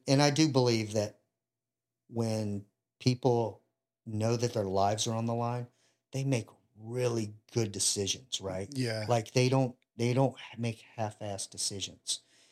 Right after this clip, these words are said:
Speaker 1: And, uh, they're, 'cause the penalty is, is death,
Speaker 2: Mm-hmm.
Speaker 1: right? And so, you know, when you start talking to the guys and you're like, "Okay, what, what are you, what's your thought process?" And,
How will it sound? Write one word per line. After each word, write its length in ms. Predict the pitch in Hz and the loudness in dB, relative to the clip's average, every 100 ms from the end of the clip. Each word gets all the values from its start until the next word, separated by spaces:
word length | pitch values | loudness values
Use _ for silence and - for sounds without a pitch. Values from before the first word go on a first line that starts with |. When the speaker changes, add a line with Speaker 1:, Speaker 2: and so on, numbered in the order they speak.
| _ _ - | _ _ -4
Speaker 1:
And, 400 | 117 110 104 101 _ _ _ _ - | 0 2 0 -4 _ _ _ _ -12
uh, 60 | 87 - | -10 -4
they're, 260 | 123 131 127 - - _ _ | 4 4 2 -6 -18 _ _
'cause 240 | 139 110 113 | 0 2 4
the 160 | 123 | 4
penalty 640 | - 143 160 - 117 107 | 4 4 4 2 0 0
is, 200 | 101 101 - | 0 -4 -8
is 160 | 113 98 | -8 -8
death, 420 | - 101 - - - | -4 -6 -6 -14 -6
Speaker 2:
Mm-hmm. 100 | 120 | -2
Speaker 1:
right? 240 | 95 123 - - | -2 -4 -6 -8
And 400 | 104 101 98 95 _ _ _ _ - | -4 -2 -4 -8 _ _ _ _ 0
so, 500 | - 131 123 120 - _ _ _ _ _ _ _ _ _ _ _ _ _ _ - | 4 6 4 2 -4 _ _ _ _ _ _ _ _ _ _ _ _ _ _ -6
you 120 | - 127 | 2 4
know, 380 | 123 120 110 - _ | 4 2 0 -10 _
when 180 | - 120 | 0 2
you 60 | 117 | 4
start 300 | - 143 - | 4 4 4
talking 320 | 139 123 135 | 4 4 0
to 60 | 120 | -2
the 60 | |
guys 400 | 117 113 117 113 | 2 4 4 0
and 140 | 117 110 | -2 -2
you're 120 | 104 | 0
like, 260 | 104 101 | -2 -4
"Okay, 200 | 98 - | -6 -4
what, 340 | 110 127 123 - _ _ _ _ _ - | 0 2 0 -6 _ _ _ _ _ -4
what 280 | 127 127 | 2 4
are 40 | 135 | 4
you, 100 | 120 | 2
what's 280 | 120 127 - | 0 2 0
your 80 | 113 | -2
thought 260 | 113 107 | -2 -2
process?" 460 | - 101 - - - | -6 -10 -8 -6 -4
And, 140 | 127 | -4